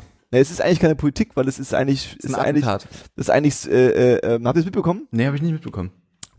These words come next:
Speaker 1: Der Halbbruder von, äh, ähm, Kim Jong-un,
Speaker 3: Mhm.
Speaker 1: äh, der ältere Halbbruder wohlgemerkt,
Speaker 3: Mhm.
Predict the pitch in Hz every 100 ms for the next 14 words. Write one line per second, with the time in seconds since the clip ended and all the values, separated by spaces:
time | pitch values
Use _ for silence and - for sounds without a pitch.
0 | - 117 113 104 - 202 - 160 180 220
1 | - 156 151 151 123 131 123 127 - 127
2 | 120 117 117 - - - - - 202 196
3 | 160 151 165 180 339 - 98 98 127 _
4 | - - - - 113 113 - 139 147 98
5 | 98 101 110 110 110 113 117 123 190 104
6 | 104